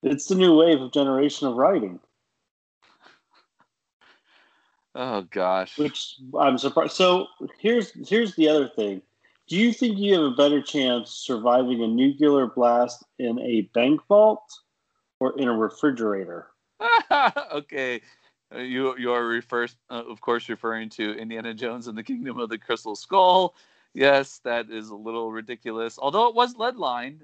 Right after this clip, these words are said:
Speaker 2: It do say it was lead line, so, I
Speaker 1: Yeah.
Speaker 2: mean, <laughs> that's something, right?
Speaker 1: So which one would you have a better chance surviving?
Speaker 2: A, a bank vault. But, but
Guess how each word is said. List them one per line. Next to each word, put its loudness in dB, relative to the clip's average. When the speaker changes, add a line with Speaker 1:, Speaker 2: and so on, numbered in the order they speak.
Speaker 2:
It -12
do -6
say -4
it -6
was -6
lead -6
line, -8
so, -12
I -12
Speaker 1:
Yeah. 2
Speaker 2:
mean, 0
<laughs> -12
that's -4
something, -2
right? -2
Speaker 1:
So 2
which 2
one 4
would 2
you 4
have 2
a -2
better 4
chance -6
surviving? -2
Speaker 2:
A, -2
a -6
bank -6
vault. -8
But, -2
but -4